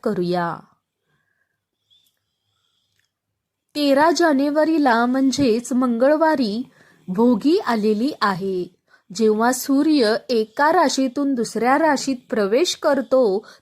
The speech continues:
तेव्हा त्याला संक्रांत असं म्हटलं जातं.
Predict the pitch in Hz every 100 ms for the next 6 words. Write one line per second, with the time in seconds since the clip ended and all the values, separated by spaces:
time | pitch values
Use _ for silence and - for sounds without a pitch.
0 | - 247 240 285 339 285 226 247 285 302
1 | 220 196 185 202 214 247 240 233 269 294
2 | 190 190 214 247 254 - 190 180